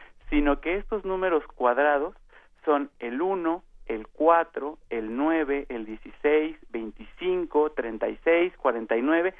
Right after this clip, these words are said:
y así podemos seguirlo sucesivamente, y corresponden o corresponderían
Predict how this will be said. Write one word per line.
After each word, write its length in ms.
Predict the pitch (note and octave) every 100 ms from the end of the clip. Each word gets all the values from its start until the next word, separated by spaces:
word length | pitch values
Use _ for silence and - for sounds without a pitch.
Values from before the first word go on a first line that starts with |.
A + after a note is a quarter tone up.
| - -
y 200 | - C3
así 220 | C3+ C#3+ F#3+
podemos 420 | F#3 F3+ F3+ F3+
seguirlo 340 | D#3+ D#3 D3+
sucesivamente, 800 | - - - D#3 D#3+ D#3+ D#3 E3+ - - -
y 100 | E3
corresponden 840 | E3+ D#3 D#3+ - G3 G3+ F#3+ G#3 -
o 140 | B2+
corresponderían 840 | B2 A#2 A2+ - D#3+ F3+ F3+ D3+